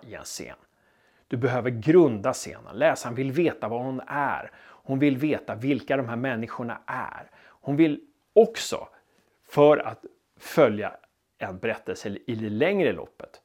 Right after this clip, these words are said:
så vill hon veta protagonistens projekt. Det ska finnas någonting som drar längre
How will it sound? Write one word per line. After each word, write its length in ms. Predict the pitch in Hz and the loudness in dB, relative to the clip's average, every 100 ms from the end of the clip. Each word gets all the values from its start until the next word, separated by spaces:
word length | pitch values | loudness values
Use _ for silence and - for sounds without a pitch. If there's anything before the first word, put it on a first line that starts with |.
| _ | _
så 140 | - | -4
vill 220 | 131 135 127 | 0 2 2
hon 100 | 117 | -2
veta 320 | 127 110 101 | -4 -4 -8
protagonistens 1000 | - 123 117 120 131 160 - - 71 - | -8 -6 -4 -4 -2 -2 -2 -6 -12 -14
projekt. 800 | - 87 - 127 - - - - _ | -14 -10 -6 -6 -6 -12 -20 -20 _
Det 120 | 127 | -8
ska 140 | - | -6
finnas 460 | 139 - 135 117 - | -4 0 0 0 -4
någonting 680 | 139 220 208 135 - 92 80 _ - - _ | 2 4 4 0 -6 -10 -12 _ -20 -20 _
som 380 | - - 113 90 - _ _ _ | -8 -4 -4 -6 -12 _ _ _
drar 760 | 117 110 120 131 135 73 69 - - _ _ _ _ _ | -6 -2 2 6 6 4 -8 -14 -20 _ _ _ _ _
längre 680 | 113 113 113 104 95 87 82 | -4 -2 -2 -2 -6 -12 -14